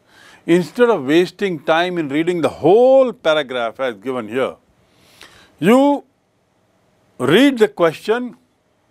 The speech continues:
read it second time। Many a time we have seen, बहुत बार हमने देखा है कि बच्चे पैराग्राफ पढ़ते हैं अंग्रेजी का, समझ में नहीं आता तो दोबारा पढ़ते हैं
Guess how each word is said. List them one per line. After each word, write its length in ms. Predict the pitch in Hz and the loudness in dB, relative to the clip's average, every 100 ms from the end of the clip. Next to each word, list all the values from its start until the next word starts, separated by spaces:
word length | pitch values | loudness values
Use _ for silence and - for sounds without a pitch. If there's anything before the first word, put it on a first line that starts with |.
| _ _ _ | _ _ _
read 240 | 143 220 233 | 0 2 2
it 140 | 226 | 0
second 360 | - 175 170 131 | -2 -4 -2 -4
time। 240 | 101 90 98 _ _ _ _ _ _ _ _ _ - - - - - | -6 -8 -14 _ _ _ _ _ _ _ _ _ -20 -20 -20 -12 -4
Many 400 | 139 180 262 277 | -2 0 2 2
a 40 | 185 | 2
time 340 | 156 175 208 | 0 0 0
we 100 | 175 | 2
have 280 | 170 170 - | 2 0 0
seen, 340 | 190 165 117 135 _ _ _ 135 | 0 0 -2 -10 _ _ _ -2
बहुत 220 | 156 190 | 0 0
बार 300 | 147 165 180 | 2 2 0
हमने 200 | 160 160 | -4 -6
देखा 360 | 123 120 175 | -6 -2 0
है 260 | 135 135 180 - _ _ _ _ | 0 0 -4 -10 _ _ _ _
कि 80 | 165 | -4
बच्चे 420 | 143 156 - 208 | 0 -2 2 0
पैराग्राफ 580 | 208 160 170 165 165 151 - | 2 0 0 0 -2 -2 -4
पढ़ते 260 | 143 156 | -6 -4
हैं 80 | 190 | -4
अंग्रेजी 460 | 180 175 170 165 170 | -4 -4 -4 -6 -4
का, 360 | 175 175 156 _ _ _ _ | -2 -2 -4 _ _ _ _
समझ 320 | 160 156 196 | -2 0 0
में 160 | 190 196 | -2 -2
नहीं 160 | 190 | 0
आता 280 | 185 180 180 | 0 0 -4
तो 160 | 175 170 | -4 -6
दोबारा 500 | 127 135 143 165 202 | -6 0 2 2 0
पढ़ते 360 | 160 170 - | -2 -6 -6
हैं 400 | 185 160 165 160 | -6 -4 -6 -8